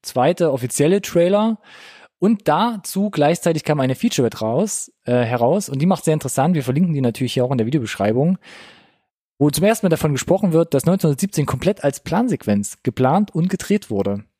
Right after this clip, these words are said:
Und das macht's so richtig interessant. Der Film läuft quasi in Echtzeit über anderthalb oder mehr als zwei Stunden dann ab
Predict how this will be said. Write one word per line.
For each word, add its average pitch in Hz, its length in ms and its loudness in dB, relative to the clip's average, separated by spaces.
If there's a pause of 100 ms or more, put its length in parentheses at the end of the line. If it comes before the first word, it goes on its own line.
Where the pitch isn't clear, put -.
(580)
Und - 280 -2
das - 320 0
macht's 170 240 0
so 160 60 0
richtig 160 280 -2
interessant. 143 760 -2
Der 123 80 -4
Film 214 320 0
läuft 165 300 0
quasi 156 400 -4
in - 160 -6
Echtzeit 170 800 0
über 139 420 0
anderthalb 151 540 0
oder 131 180 0
mehr 131 220 0
als 131 240 -4
zwei 131 160 2
Stunden 135 400 -2
dann 117 160 -2
ab - 200 -8